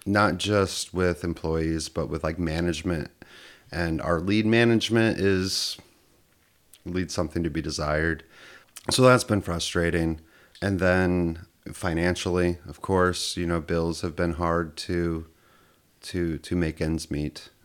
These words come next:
Uh, going to the grocery store, I remember filling up a cart, like, not ten years ago. It'd be a hundred bucks. And I barely filled up a cart.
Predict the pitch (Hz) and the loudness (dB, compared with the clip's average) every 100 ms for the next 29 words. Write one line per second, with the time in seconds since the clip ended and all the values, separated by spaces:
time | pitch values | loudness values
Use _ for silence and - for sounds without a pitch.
0 | - 104 98 98 92 90 90 117 117 104 | 4 8 8 8 6 4 6 6 8 8
1 | 107 107 117 - 107 95 92 87 - 107 | 6 6 4 4 6 6 6 4 2 4
2 | 101 95 - 107 101 101 92 - 127 160 | 4 4 2 4 6 4 0 0 4 4
3 | - - - 107 101 120 - 131 127 127 | 0 -8 -6 -4 -2 -4 -2 2 4 4
4 | 165 123 107 80 78 82 92 90 107 104 | 2 4 4 4 0 0 2 2 2 2
5 | 107 - - - - - - - - 90 | 0 -2 -6 -8 -8 -10 -20 -20 -8 2
6 | 95 95 104 95 98 104 - 110 113 113 | 6 6 6 6 8 6 4 4 4 0
7 | - 135 143 117 - | 2 4 4 0 -8